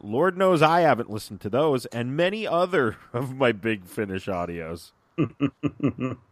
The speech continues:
Speaker 1: One day, one day. When we ro-, when we finally review everything and we're in a, uh, we're in a wilderness year again, <laughs> and I'll just be like, "Well, here we go."
Speaker 2: Yeah,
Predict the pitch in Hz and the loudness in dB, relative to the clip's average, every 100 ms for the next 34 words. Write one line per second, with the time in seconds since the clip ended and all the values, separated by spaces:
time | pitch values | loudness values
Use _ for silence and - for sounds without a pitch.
0 | _ - 131 147 165 139 98 80 - _ | _ -16 -2 0 2 2 0 -2 -12 _
1 | _ 85 82 73 71 76 127 165 202 185 | _ -14 -12 -12 -16 -4 -2 0 4 4
2 | 127 147 170 190 175 123 156 151 156 151 | 4 2 0 -4 -4 0 2 2 2 2
3 | 135 123 131 117 113 113 113 95 95 95 | 2 2 4 4 2 0 -2 -4 -4 -2
4 | 98 98 95 92 90 87 82 80 _ _ | -2 0 -2 -2 -2 -4 -4 -8 _ _
5 | _ _ - 101 98 95 - _ - 110 | _ _ -6 -2 0 -2 -6 _ -4 -2
6 | 98 95 101 98 92 87 - 90 85 85 | 0 0 -2 -2 -4 -6 -6 -6 -4 -6
7 | 82 85 80 80 _ _ _ 113 - 151 | -6 -6 -6 -10 _ _ _ -12 -4 -4
8 | 113 110 101 98 107 98 90 98 131 110 | -4 -6 -6 -4 -2 -2 -4 -4 -4 -6
9 | 101 117 123 120 107 92 101 - _ - | -6 -2 -2 0 -2 -2 -8 -18 _ -4
10 | 101 | 0